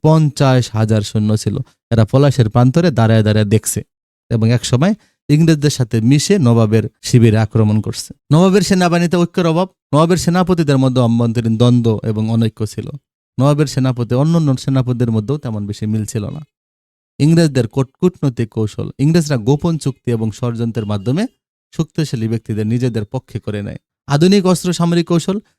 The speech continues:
ইংরেজি, ইংরেজ সেনাবাহিনী তুলনামূলকভাবে উন্নত অস্ত্র এবং প্রশিক্ষণ প্রাপ্ত ছিল।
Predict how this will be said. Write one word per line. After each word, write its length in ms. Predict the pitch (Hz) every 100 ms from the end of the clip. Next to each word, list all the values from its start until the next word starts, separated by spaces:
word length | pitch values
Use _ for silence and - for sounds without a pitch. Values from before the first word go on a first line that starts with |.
| _
ইংরেজি, 420 | 156 185 202 175 131
ইংরেজ 360 | 143 151 165
সেনাবাহিনী 600 | - 156 156 147 127 113
তুলনামূলকভাবে 680 | 107 156 147 143 135 117 107
উন্নত 400 | 120 165 185 170
অস্ত্র 640 | 208 202 - 143 - 190
এবং 180 | 151 117
প্রশিক্ষণ 520 | 107 147 135 - 113
প্রাপ্ত 260 | 107 107 -
ছিল। 260 | 107 104